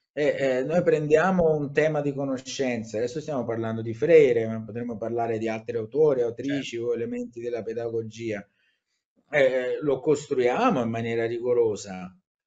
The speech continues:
Speaker 1: lo costruiamo, eh, attraverso quella che è la, la conoscenza anche trasmessa rispetto a quell'autore, ad esempio.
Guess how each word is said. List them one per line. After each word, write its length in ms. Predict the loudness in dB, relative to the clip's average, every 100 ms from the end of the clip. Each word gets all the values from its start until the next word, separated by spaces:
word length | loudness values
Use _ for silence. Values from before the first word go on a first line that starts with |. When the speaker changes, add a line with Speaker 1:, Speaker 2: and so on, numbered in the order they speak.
| _
Speaker 1:
lo 100 | -10
costruiamo, 1080 | -4 -4 -4 -2 0 2 0 0 0 -4 -8 _ _ _
eh, 1000 | -2 0 2 2 2 2 2 2 2 -2 -6
attraverso 680 | -8 -2 2 4 2 0
quella 280 | 0 0 0
che 300 | 0 2 2
è 20 |
la, 380 | 2 0 -2 -2 -6 -12 -14 -16 -16 -16 -8
la 140 | -6 -6
conoscenza 680 | -6 -6 -4 -2 -2 -4
anche 280 | -6 -4 -4
trasmessa 1040 | -2 -4 -2 -2 0 -2 -6 -10 -10 -12 _
rispetto 960 | -18 -14 -14 -6 -4 -4 -6 -4 -4 -4
a 200 | -14 _
quell'autore, 960 | -6 -4 -2 -4 -4 -2 -2 -2 -4
ad 80 | -6
esempio. 640 | -8 -12 -12 -12 -14 _